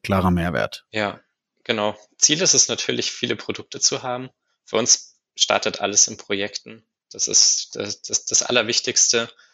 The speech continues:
Speaker 2: Data Science funktioniert für mich nur, wenn du nah am Business bist. Und das Business ver-, verstehen wir nicht, indem wir ein Produkt bauen, sondern erstmal das Business analysieren.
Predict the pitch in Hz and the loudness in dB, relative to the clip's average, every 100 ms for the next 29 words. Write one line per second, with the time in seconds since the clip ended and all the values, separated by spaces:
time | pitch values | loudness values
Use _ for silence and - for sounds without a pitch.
0 | _ _ - 107 127 - 107 107 - 113 | _ _ -2 2 4 4 4 0 -4 -2
1 | - 110 107 110 - _ _ - 110 107 | 0 0 0 -4 -4 _ _ -12 -6 -4
2 | - 117 117 127 123 - 101 101 101 104 | -6 -8 -8 -6 -4 0 0 -2 -8 -12
3 | _ _ 110 104 101 104 135 151 - - | _ _ -2 0 0 0 0 2 0 2
4 | 139 - - - _ _ - - - - | 2 0 -2 -20 _ _ -18 0 2 4
5 | 131 - 117 - 120 - _ - - - | 4 4 4 0 -6 -20 _ -12 0 4
6 | 120 117 107 107 120 - 117 101 110 107 | 4 2 0 -2 -2 -2 -2 0 0 4
7 | 101 98 - _ _ 101 - 95 135 - | 4 4 0 _ _ -20 -10 -6 -6 -4
8 | - 131 127 123 98 98 - 98 - 104 | 0 2 2 2 2 0 0 0 0 -2
9 | 98 95 - - 104 - 101 95 95 - | -2 -2 0 0 2 0 -2 -8 0 2
10 | 131 127 123 | 2 0 -4